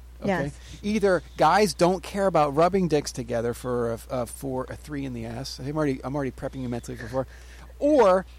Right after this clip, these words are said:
Speaker 1: the guy goes, "Oh, I'm sorry, I can't rub skin, but if somebody came in your pussy already, I'll just go in there and come too." I'm a skin guy.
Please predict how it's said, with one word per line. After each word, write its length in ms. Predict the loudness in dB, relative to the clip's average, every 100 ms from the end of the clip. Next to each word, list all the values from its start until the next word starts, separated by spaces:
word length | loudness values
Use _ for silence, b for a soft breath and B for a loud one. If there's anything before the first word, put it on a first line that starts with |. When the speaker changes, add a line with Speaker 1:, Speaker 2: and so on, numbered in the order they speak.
| -10
Speaker 1:
the 80 | 0
guy 180 | 2 2
goes, 200 | 0 -4
"Oh, 20 | -4
I'm 160 | -4
sorry, 280 | -2 0 0
I 40 |
can't 260 | -2 -6 -4
rub 140 | -4
skin, 320 | -4 -2 0 2
but 240 | 2 0 b b
if 160 | -6 -6
somebody 560 | -2 0 4 4 4 -2 -12 -12
came 360 | -2 0 4
in 120 | 2 2
your 100 | 0
pussy 340 | 0 0 2
already, 320 | 2 4 2
I'll 160 | 2 -2
just 180 | -2 -4
go 160 | -4
in 100 | -4
there 140 | -4 -4
and 100 | -6
come 240 | -6 -6
too." 240 | 0 0 0 b b b b b b -20 -20 -20 -6 -2
I'm 100 | 0
a 60 |
skin 260 | 2 0 2
guy. 180 | 0